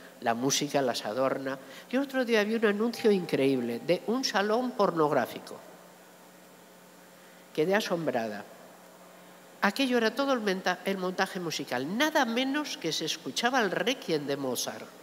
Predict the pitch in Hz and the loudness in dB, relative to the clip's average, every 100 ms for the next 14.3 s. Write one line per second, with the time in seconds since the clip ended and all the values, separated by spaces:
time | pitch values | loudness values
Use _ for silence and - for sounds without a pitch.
0 | - - - - - - - - 135 147 | -20 -20 -20 -20 -20 -20 -20 -2 2 2
1 | 151 131 - 151 185 214 202 160 131 113 | 2 -2 0 0 4 2 4 2 2 -2
2 | 208 175 - 113 135 196 165 127 190 131 | 2 2 2 -2 0 -2 -2 0 2 2
3 | 127 220 - - - - - - 175 175 | -2 -4 -8 -18 -20 -6 -4 4 6 6
4 | 214 214 165 151 139 135 135 - - - | 4 4 6 6 6 6 4 0 -10 4
5 | 156 180 180 180 175 170 165 160 170 165 | 6 8 6 6 6 8 8 6 6 4
6 | 170 160 156 160 160 180 151 151 139 131 | 4 2 2 4 6 6 6 4 2 2
7 | 131 156 151 185 160 170 151 - - 185 | 0 2 4 6 6 4 2 2 2 4
8 | 220 127 175 294 - 107 - - - - | 4 4 2 0 -2 -6 -8 -18 -20 -20
9 | - 269 208 - 220 233 190 190 262 359 | -16 -14 -14 -2 6 6 6 4 4 6
10 | 349 285 254 220 196 185 180 190 277 269 | 6 4 2 2 0 0 0 2 0 0
11 | 202 175 165 240 240 240 240 - - - | -2 0 0 0 0 -2 -2 -6 -16 -18
12 | - - - 151 147 139 160 190 190 196 | -20 -20 -4 0 4 4 4 2 2 4
13 | 160 - 190 180 170 139 135 156 143 131 | 0 0 0 0 -2 -2 -4 0 0 0
14 | 123 113 | -2 -4